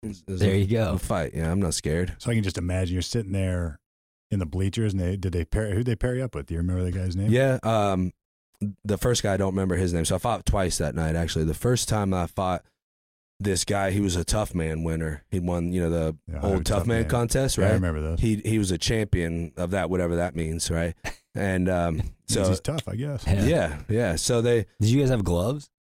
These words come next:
Speaker 1: Yeah, we had M M A
Speaker 2: Okay.
Speaker 1: gloves.
Speaker 2: Okay.
Speaker 1: Um, so they put me in with him, and, uh, he actually shot for a takedown on me, and, you know, I was, like, real surprised.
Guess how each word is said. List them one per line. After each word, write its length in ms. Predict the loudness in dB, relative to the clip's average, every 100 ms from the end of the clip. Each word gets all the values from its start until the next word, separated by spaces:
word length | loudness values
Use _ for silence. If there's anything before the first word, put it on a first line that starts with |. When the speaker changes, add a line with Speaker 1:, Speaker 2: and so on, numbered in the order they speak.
| _
Speaker 1:
Yeah, 180 | 0 2
we 80 | 2
had 100 | 2
M 120 | 0
M 80 | 2
A 40 | 2
Speaker 2:
Okay. 80 | 4
Speaker 1:
gloves. 360 | 2 2 0
Speaker 2:
Okay. 280 | -2 0 -2 -4 -4
Speaker 1:
Um, 460 | -2 0 0 -2 -6 _ _ _ -2
so 120 | 0
they 100 | 2
put 160 | 2 2
me 100 | 2
in 80 |
with 160 | 0 0
him, 300 | 0 0 -2 _ _ _ _ _ -2
and, 500 | 0 0 0 -2 -2
uh, 160 | -4 0
he 220 | 2 0
actually 220 | 0 0
shot 280 | 0 0 -2
for 100 | -2
a 60 | -2
takedown 480 | -2 -2 -2 0 0
on 80 |
me, 200 | 0 0 0
and, 340 | 0 -2 -2 -2
you 100 | 0
know, 300 | 0 -2 -6 _
I 100 | -4
was, 160 | -2 -2
like, 140 | -4
real 160 | -2 -4
surprised. 600 | -4 -2 -2 -2 -6 -10